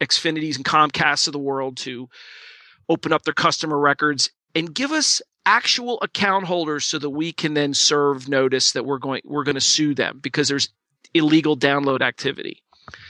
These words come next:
Well, right now they gotta go through a bunch of hoops, and they have to basically go down the road of getting judges to kinda make it up as they go along.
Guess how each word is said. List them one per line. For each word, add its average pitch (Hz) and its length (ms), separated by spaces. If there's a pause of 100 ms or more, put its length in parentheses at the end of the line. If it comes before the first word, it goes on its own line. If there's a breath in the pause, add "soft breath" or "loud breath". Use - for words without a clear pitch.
(560 loud breath)
Well, 190 300 (340)
right 220 160
now 240 140
they 190 120
gotta 185 200
go 180 160
through 180 180
a 147 60
bunch 175 320
of 185 80
hoops, - 540 (640)
and 156 200
they 151 100
have 160 280
to 170 160
basically 165 600
go 151 200
down 185 220
the 196 80
road 139 480 (160)
of 135 500 (460)
getting 214 260
judges 160 580
to 160 100
kinda 175 420 (400)
make 147 420
it 202 80
up 196 180
as 180 100
they 185 120
go 180 220
along. 175 480